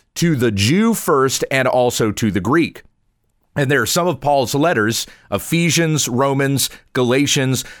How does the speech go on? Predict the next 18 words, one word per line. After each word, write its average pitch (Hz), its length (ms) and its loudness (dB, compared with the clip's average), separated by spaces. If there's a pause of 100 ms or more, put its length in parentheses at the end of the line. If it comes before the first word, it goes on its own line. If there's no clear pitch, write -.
where 127 340 2
he 123 240 0
talks 165 420 0
about 107 420 0
how, 101 500 0 (240)
uh, 110 240 0
Christ 147 420 0
is 123 140 0
a 117 80 0
savior 135 460 2
not 120 200 0
just 127 340 0
for 160 160 -2
Jews, 123 460 0
but 127 140 0
also 117 280 0
for 127 140 -4
Gentiles. 113 720 -2